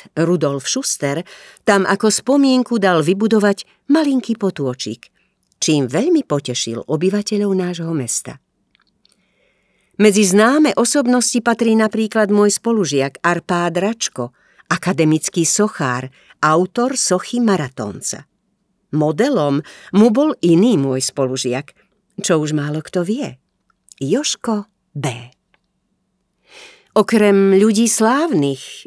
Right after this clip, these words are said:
alebo známych žije v našom meste veľa obyčajných ľudí, ktorí neodchádzajú, ostávajú verní svojmu mestu,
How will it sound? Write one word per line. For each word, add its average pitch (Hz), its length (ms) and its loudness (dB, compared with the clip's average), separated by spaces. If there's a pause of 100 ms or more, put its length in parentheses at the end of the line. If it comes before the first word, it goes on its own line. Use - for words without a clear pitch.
alebo 151 320 -2
známych 170 720 0 (320)
žije 220 320 4
v 240 160 2
našom 247 240 2
meste 240 240 0
veľa 240 320 0
obyčajných 120 720 -4
ľudí, 123 480 -10 (320)
ktorí 220 560 2
neodchádzajú, 131 960 -2 (320)
ostávajú 220 640 2
verní 190 560 0
svojmu 131 480 -4
mestu, 151 480 -4